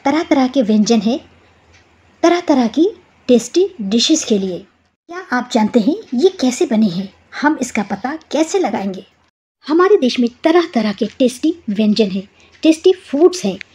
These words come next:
जो different type के food मटेरियल से बनते हैं। ये food materials के बारे में हम science के द्वारा ही जान सकते हैं। ये कैसे बनते हैं,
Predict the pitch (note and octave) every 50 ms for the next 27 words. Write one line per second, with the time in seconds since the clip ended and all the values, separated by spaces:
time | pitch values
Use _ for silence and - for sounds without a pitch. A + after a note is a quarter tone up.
0 | _ _ _ - G#3 F4 F4 F4+ - A#3+ - - D4+ F4 E4 - A#3 G#3+ G#3 -
1 | - B3+ C#4+ E4+ - _ _ _ _ _ _ _ _ _ _ - - - G4 G#4+
2 | G#4 E4+ B3+ A#3+ - C4 B3+ B3 E4 F4+ E4+ - - A#3+ G#3 G#3 G3+ G3 - G3
3 | E3+ G3 G3 G3 - - _ _ - _ _ _ _ - A3 A3 D#4 F4 F4 -
4 | B3 A#3+ G#3+ A3+ A3+ A3 A#3 G#3+ A3 C4 C#4 C#4 - - A3+ G3 G#3 G3+ G3+ G3+
5 | G#3 G#3 F3+ B3+ E4+ G4 - - _ - - - - D4 D#4 F#4 G4 F#4+ - D#4
6 | B3 A3 A#3+ G#3+ A3+ D4+ D#4+ D#4 A3+ G3 - G3 F#3 F3 - F3 - - G3+ F#3
7 | F3+ F#3+ - - _ _ _ _ _ - A#3+ E4 G4 F#4+ G4 C#4+ B3 A#3 - D#4
8 | B3 A3+ G#3+ G#3 - A3 G3 G3 G3+ F#3+ -